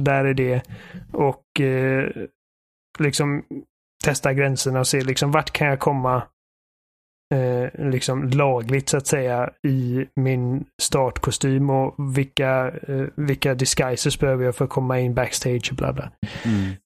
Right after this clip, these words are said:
Speaker 1: Och sen börjar jag om och kör det på riktigt och liksom utför min plan så att säga. Eh, men det är någonting med Hitman-spelen som är så bara liksom helt gleefully liksom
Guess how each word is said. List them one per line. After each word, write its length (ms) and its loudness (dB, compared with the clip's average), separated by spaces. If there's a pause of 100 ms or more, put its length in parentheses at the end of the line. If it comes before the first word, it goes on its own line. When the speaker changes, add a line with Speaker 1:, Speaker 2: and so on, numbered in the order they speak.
(100)
Speaker 1:
Och 200 2
sen 200 4
börjar 140 6
jag 160 4
om 220 0 (600)
och 80 2
kör 180 4
det 80 -2
på 100 0
riktigt 420 0
och 80 4
liksom 520 0 (160)
utför 400 2
min 220 2
plan 420 2
så 80 -2
att 100 -2
säga. 200 -2 (1160)
Eh, 540 2 (520)
men 140 4
det 60 6
är 40 4
någonting 260 4
med 100 4
Hitman-spelen 560 2
som 140 2
är 80 4
så 120 -2
bara 240 2
liksom 300 0
helt 220 0
gleefully 880 2 (260)
liksom 440 0